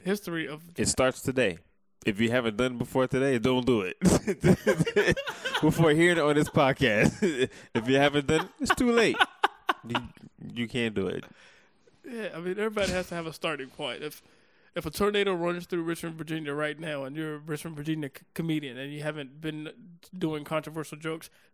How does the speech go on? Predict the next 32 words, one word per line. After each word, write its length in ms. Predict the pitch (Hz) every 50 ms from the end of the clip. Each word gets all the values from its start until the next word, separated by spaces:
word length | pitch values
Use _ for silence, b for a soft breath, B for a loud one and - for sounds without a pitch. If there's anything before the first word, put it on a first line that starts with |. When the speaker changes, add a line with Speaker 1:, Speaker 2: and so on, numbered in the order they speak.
| _
Speaker 1:
start 320 | - - - 320 302 302 247
today. 400 | - - 277 247 127 120 - - b b b b b b b _
Start 420 | - - - - 302 302 302 277 - -
on 240 | 254 220 226 233
this 160 | 226 226 220 -
tornado. 640 | - - 214 208 208 185 156 139 135 131 135 - b b b b b b b b b -
Speaker 2:
And 160 | 107 113 107
you 80 | 110 123
could 160 | 107 117 92
just, 260 | 104 110 95 - - -
and 160 | 110 117 110
you 80 | 110 107
could 100 | 110 104
start 220 | - 120 110 101 95
with 80 | 92 -
saying, 200 | 98 92 87 82
"Oh, 100 | - 90
we're 140 | 90 85 90 98
not 120 | 101 101
in 60 | 104
Kansas 380 | - - 117 123 123 107 90 107
anymore." 200 | 95 87 82 170
Speaker 1:
And 120 | 208 202
it 40 | 185
might 200 | 196 208 240 247
not 120 | 247 247
be 120 | 220 226 226
funny 420 | - 240 240 220 202 196 190 - _ _ _ _ _ _ _ _ _ _ _ _ _ _ _ _ _ _ -
right 280 | - 165 175 175 180 180
now 440 | 202 247 247 185 165 170 185 202 - _ _ _ _ _ _ _
because 340 | - 165 - 175 170 156 160
Speaker 2:
It 60 | 180